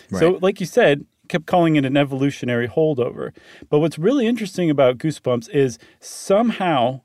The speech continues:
Speaker 1: some way, along the way, as humans developed more and more consciousness and intelligence and,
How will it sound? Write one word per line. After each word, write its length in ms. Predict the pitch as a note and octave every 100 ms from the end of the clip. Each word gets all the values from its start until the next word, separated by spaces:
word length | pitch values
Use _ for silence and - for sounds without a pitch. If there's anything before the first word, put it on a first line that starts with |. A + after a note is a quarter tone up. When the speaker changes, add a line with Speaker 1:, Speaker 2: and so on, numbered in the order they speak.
| _
Speaker 1:
some 380 | - - F3 G#3
way, 420 | F#3+ A2 - - -
along 500 | C3 C#3 G3 B3+ A3+
the 100 | A2+
way, 280 | G#2 A2 A#2 - - -
as 200 | B2 -
humans 440 | F3+ F3 F3 D3+ -
developed 560 | C#3+ C3+ C#3+ C3+ - -
more 320 | C#3+ C#3 D3+
and 80 | C#3+
more 320 | C3+ C3+ C3
consciousness 880 | A#2 - C#3+ C#3+ A#2+ - B2 B2 -
and 120 | A2+
intelligence 760 | A2+ G#2+ C3 C3 A#2+ B2 A#2 -
and, 240 | A#2 A2+